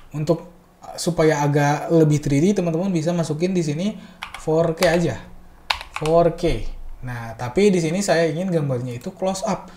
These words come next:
Jadi saya akan masukkan di sini close up.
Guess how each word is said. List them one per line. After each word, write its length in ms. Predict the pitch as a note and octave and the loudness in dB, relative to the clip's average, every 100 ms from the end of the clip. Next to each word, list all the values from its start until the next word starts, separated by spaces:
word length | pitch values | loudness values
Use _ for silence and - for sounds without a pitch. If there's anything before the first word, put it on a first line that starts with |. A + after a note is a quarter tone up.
| - - C3 | -6 -6 -2
Jadi 160 | D3 | -2
saya 360 | E3 C#3 C3 B2+ | 0 0 0 -2
akan 240 | D#3 D#3+ | -4 -4
masukkan 400 | D3 C3+ C#3 E3 | -4 -6 -6 -4
di 80 | E3 | -4
sini 200 | C#3+ E3+ A3+ - - - - - - | -4 -4 -4 -6 -10 -12 -12 -14 -2
close 440 | F#3 F#3 F#3 - - F3+ | 0 2 -2 -8 -6 -4
up. 160 | G#3 | -4